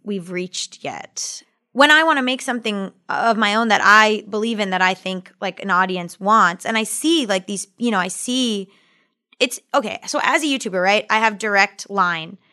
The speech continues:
to these queer kids, and I see what they want, and I see what they talk about, and I, I can s-, I see it on Tumblr, I see it in the YouTube comments, like, I see it on my Twitter, like, so then it's hard for me to go into a room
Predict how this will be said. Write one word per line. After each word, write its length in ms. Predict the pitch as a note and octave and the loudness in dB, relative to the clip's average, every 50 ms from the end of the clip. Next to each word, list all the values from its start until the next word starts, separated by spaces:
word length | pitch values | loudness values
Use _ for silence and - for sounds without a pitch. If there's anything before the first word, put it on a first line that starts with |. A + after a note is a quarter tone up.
| _ _ _ _ | _ _ _ _
to 180 | - - A#3+ G#3 | -6 -4 -4 -2
these 220 | G3 F#3 F#3 - | -2 -4 -6 -8
queer 340 | - - - G#3 G3 G3 F#3 | -10 -6 -4 -2 -2 -2 -2
kids, 480 | - - - E3 - - - - - - | -4 -6 -10 -10 -10 -10 -12 -14 -14 -10
and 140 | - A3 A3 | -4 -2 0
I 80 | G3 G3+ | 0 0
see 300 | - - - C#4+ C4+ B3 | -2 -4 -2 0 0 2
what 160 | G#3 G3 - | 0 0 0
they 100 | C4 E3 | -2 -2
want, 260 | D#3 C#3+ D3+ A#2+ - | -2 -2 -4 -4 -4
and 140 | - G3 G3+ | -6 -4 -4
I 60 | G3+ | -4
see 260 | G3+ - - - B3 A#3+ | -4 -6 -6 -4 -2 -2
what 160 | A3 G#3 G#3 | -2 -2 -2
they 120 | F#3 F3+ | -4 -4
talk 240 | F3+ F#3+ D3+ C#3+ - | 0 -2 -2 -2 -2
about, 260 | E3 D#3 C3+ B2 - - | -4 -4 -4 -4 -4 -6
and 140 | F#3 G3+ | -4 -2
I, 180 | G3+ G3 G3 F#3+ - | 0 0 0 0 0
I 180 | - F#3+ G3 | -2 -4 -4
can 160 | F#3 - - G3+ | -6 -6 -8 -8
s-, 180 | G3 - - - | -8 -8 -10 -10
I 80 | F#3+ | -8
see 160 | F#3 - - | -8 -6 -2
it 60 | F#3+ G#3+ | 0 0
on 100 | A#3 A3+ | 0 2
Tumblr, 200 | - B3+ A#3 G#3+ | 0 0 0 2
I 80 | G3 F3+ | 0 -2
see 140 | - G3 | -2 -4
it 60 | G3+ G#3+ | -4 -2
in 60 | A3 | -2
the 140 | A#3 A#3 A3+ | -2 -2 -4
YouTube 180 | - G3+ F3+ | -4 -8 -6
comments, 260 | - G3 E3+ D#3+ D#3+ | -6 -6 -6 -6 -8
like, 140 | F3 E3 - - - - - - - - _ | -8 -10 -10 -14 -20 -20 -20 -20 -20 -16 _
I 60 | - | -10
see 140 | F#3+ - A#3 | -6 -4 0
it 60 | A3 | 2
on 100 | A#3 A#3 | 2 2
my 80 | A3+ A3+ | 2 0
Twitter, 320 | A3+ - - B3 G#3+ F#3 | -2 0 2 4 4 4
like, 180 | E3 E3+ E3+ - _ _ | 2 0 -2 -6 _ _
so 200 | _ - - B3+ | _ 0 2 4
then 300 | B3+ C4 B3+ B3 B3 A3+ - - - - _ _ | 6 6 6 6 4 0 -4 -12 -20 -20 _ _
it's 140 | - - | -6 -6
hard 240 | - - C#4 C#4+ C#4 - | 2 4 4 4 4 2
for 100 | C#4 C4+ | 0 0
me 120 | C4 B3+ | 2 2
to 80 | B3+ A#3 | 0 2
go 160 | A3 A3+ A3+ | 2 0 0
into 220 | A3+ A3 - A3 | 0 -2 -2 -2
a 80 | G#3 G3+ | -2 0
room 280 | A3 A#3 A#3+ A#3+ A#3 | 0 0 2 0 0